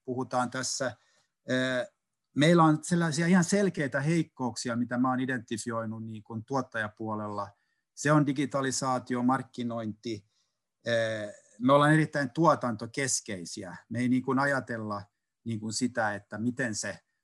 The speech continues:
saadaan fiksusti sinne markkinoille niin, että mekin, mekin saadaan jotain tästä. Että tota, meillä on paljon niin kuin opittavaa tällä niin kuin tuottajien puolella ja, ja sen takiahan mä oon tosi iloinen tästä yhteistyötä, mit-,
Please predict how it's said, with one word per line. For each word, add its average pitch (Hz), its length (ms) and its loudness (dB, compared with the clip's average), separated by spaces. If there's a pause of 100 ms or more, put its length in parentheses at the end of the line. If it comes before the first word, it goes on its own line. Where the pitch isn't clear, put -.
saadaan 110 340 -4
fiksusti 113 520 -6
sinne 113 300 -8
markkinoille 107 680 -6
niin, 110 160 -8
että 110 140 -12
mekin, 120 320 -8
mekin 127 320 -6
saadaan 92 640 -6
jotain 92 500 -12 (140)
tästä. 95 500 -8 (600)
Että 123 240 -4
tota, 123 540 0 (400)
meillä 131 260 2
on 131 80 0
paljon 147 300 4
niin 127 120 0
kuin 131 120 -4
opittavaa 110 560 -6
tällä 110 280 -8
niin 104 200 -8
kuin 101 340 -12 (640)
tuottajien 110 580 2
puolella 101 580 -10
ja, 101 320 -10
ja 107 260 -10 (100)
sen 139 140 -4
takiahan 131 340 0
mä 139 60 2
oon 135 120 2
tosi 143 300 0
iloinen 131 380 2
tästä 123 300 -6
yhteistyötä, 120 640 -8
mit-, 110 260 -8